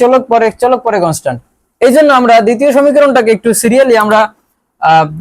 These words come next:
ঠিক করে নেই যে প্রথমে এক্স চলকের যে পদটা আছে সিক্স এক্স, এই সিক্স এক্স কে আগে নিয়ে আসি, প্লাস ওয়াই চলকের পদ যেটা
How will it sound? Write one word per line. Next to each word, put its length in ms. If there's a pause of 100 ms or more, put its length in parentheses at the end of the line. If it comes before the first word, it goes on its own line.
(140)
ঠিক 140 (100)
করে 180 (100)
নেই 120 (420)
যে 120 (1600)
প্রথমে 320 (120)
এক্স 180
চলকের 380
যে 60 (120)
পদটা 360
আছে 140 (120)
সিক্স 220 (160)
এক্স, 160 (440)
এই 100 (100)
সিক্স 200 (140)
এক্স 200
কে 80 (100)
আগে 180 (160)
নিয়ে 220
আসি, 200 (480)
প্লাস 260
ওয়াই 220
চলকের 380
পদ 180
যেটা 160